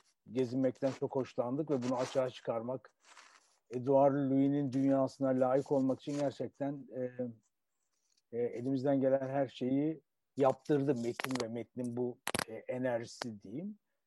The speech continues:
E, bir de pandemi ve pandemi koşullarında doğmuş olan bu eşitsizlik, hepimizin tanık olduğu her gün, e,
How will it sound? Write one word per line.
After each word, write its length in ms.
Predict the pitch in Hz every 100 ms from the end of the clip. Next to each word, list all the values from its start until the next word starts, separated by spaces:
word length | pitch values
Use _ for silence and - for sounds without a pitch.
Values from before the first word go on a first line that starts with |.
| _ 131
E, 300 | 135 135 131
bir 100 | 143
de 100 | 156
pandemi 540 | 143 143 139 143 151
ve 80 | 131
pandemi 380 | 131 131 139 143
koşullarında 680 | 139 - 127 127 127 131 117
doğmuş 360 | 120 135 -
olan 180 | 127 123 123
bu 60 |
eşitsizlik, 960 | - - 139 - 127 117 117 131 _ _ - _ _ _ _ _ _ _ _ -
hepimizin 380 | 120 127 123
tanık 300 | 113 123 120
olduğu 340 | 120 117 120 117
her 220 | 123 127
gün, 380 | 113 120 123 127 - _ _ _
e, 400 | 110 107 107 107